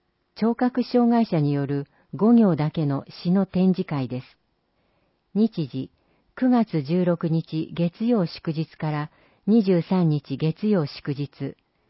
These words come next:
十時から十六時。場所、文化会館一階展示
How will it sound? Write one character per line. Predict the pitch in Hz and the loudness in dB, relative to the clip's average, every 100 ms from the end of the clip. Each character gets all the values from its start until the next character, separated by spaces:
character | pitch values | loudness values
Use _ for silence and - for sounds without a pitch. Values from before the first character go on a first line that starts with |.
| _ _ _ | _ _ _
十 | 160 214 247 | -4 0 0
時 | 156 | -2
か | - 139 | -6 -6
ら | 127 | -6
十 | 113 160 165 | -4 -2 -2
六 | 151 - | -4 -6
時。 | 127 120 - _ _ _ _ _ _ _ _ - | -10 -10 -16 _ _ _ _ _ _ _ _ -8
場 | 151 156 | -4 -4
所、 | 165 156 _ _ _ _ - | -4 -6 _ _ _ _ -4
文 | 160 220 | 2 2
化 | 233 233 | 2 0
会 | 226 202 | 2 0
館 | - 147 139 - | 0 -2 -2 -2
一 | 160 - | -6 -4
階 | 214 208 | 0 0
展 | 190 202 190 | 0 2 2
示 | 170 | 0